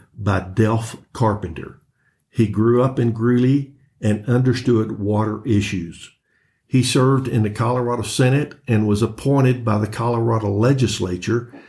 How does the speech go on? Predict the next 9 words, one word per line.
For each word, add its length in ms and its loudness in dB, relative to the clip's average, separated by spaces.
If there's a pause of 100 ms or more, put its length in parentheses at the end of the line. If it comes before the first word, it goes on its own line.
(200)
as 260 2
Colorado's 960 -2 (180)
litigator 840 2
slash 600 -4
negotiator. 920 -2 (920)
Before 360 2
going 300 2
to 80 2
Washington, 840 -4